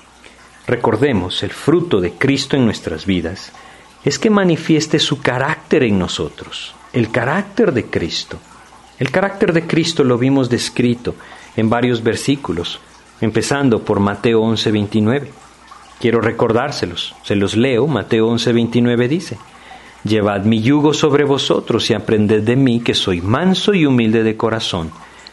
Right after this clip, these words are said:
y hallaréis descanso para vuestras almas". Fíjense cómo describe que soy manso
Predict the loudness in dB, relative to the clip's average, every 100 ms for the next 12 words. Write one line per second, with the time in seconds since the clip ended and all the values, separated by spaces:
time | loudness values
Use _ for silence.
0 | -6 -2 2 2 2 0 -2 -4 -2 0
1 | 0 -2 -10 -18 -20 -20 -6 -4 -2 -6
2 | -6 -10 -8 -10 -10 -12 -14 -14 -20 -20
3 | -20 -20 -4 -2 0 0 0 2 2 2
4 | 0 0 0 0 -6 -14 -20 -10 -4 -2
5 | 0 0 0 0 -2 -2 -4